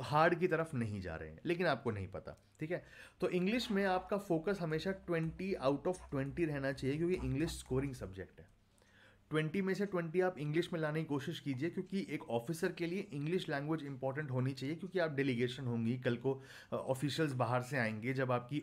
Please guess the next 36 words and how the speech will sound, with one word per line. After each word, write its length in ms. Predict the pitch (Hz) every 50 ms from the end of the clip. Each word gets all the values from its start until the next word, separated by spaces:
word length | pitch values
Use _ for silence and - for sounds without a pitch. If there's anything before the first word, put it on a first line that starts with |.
| - -
और, 280 | 117 120 127 131 139 135 117 117 120 117 113 113 110
अ, 80 | - 120
सेंट्रल 500 | 123 - - 123 127 131 131 127 139 139
इंटेलिजेंस 580 | 135 131 123 123 120 117 113 123 131 135 123 - -
एजेंसीज 540 | 120 120 117 123 123 123 127 127 139 135 131
के 120 | - 135
साथ 200 | 123 135 127 131 131
मीटिंग्स 420 | 127 123 120 127 131 131 123 110
होंगी 220 | 123 113 117 127 147
तो 120 | 147 160
आप 120 | 151 156 -
कैसे 240 | 165 160 156 - 156
बात 240 | 131 110 101 98 -
करेंगे, 300 | - 87 87 87 90 90 - - - - - - - - -
तो 100 | 123 120
इसलिए 320 | - 160 127 190 196 226 240
इंग्लिश 460 | - - 160 156 160 180 214 196 -
आपकी 220 | 196 180 190 202
स्ट्रॉन्ग 360 | 190 - - - 160 160 160 151
होनी 200 | 156 160 165 156
बहुत 200 | 131 131 131 123
ज़रूरी 300 | 127 123 123 117 120 143
है। 100 | 175 196
तो 120 | 196 202
यहाँ 320 | 156 127 120 123 147 160 156
पे 60 | 175
आप 140 | 175 170 165
फोकस 320 | - 147 135 - 160 156 156
कीजिए, 280 | - 131 123 131 185 185
ट्वेंटी 400 | - - 151 139 143 135 - 175
out 220 | 160 151 147 180
of 180 | 185 185 - -
ट्वेंटी 320 | 151 143 143 139 151 175
लाने 260 | 165 147 139 139 139
की 140 | 131 - 156
जो 200 | 139 143 160 160